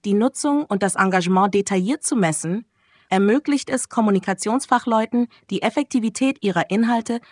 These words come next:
präzise zu bewerten und anzupassen. Detaillierte Nutzungsstatistiken. Digitale Pressemappen bieten die Möglichkeit, detaillierte Statistiken zur Nutzung zu erfassen,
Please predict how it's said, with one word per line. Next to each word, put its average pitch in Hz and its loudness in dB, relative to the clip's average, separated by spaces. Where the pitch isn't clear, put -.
präzise 302 -2
zu 330 -4
bewerten 185 0
und 262 -6
anzupassen. 160 -6
Detaillierte 214 0
Nutzungsstatistiken. 185 0
Digitale 262 4
Pressemappen 247 0
bieten 233 0
die 196 0
Möglichkeit, 220 -2
detaillierte 226 0
Statistiken 262 -2
zur 214 0
Nutzung 214 0
zu 202 -4
erfassen, 160 -4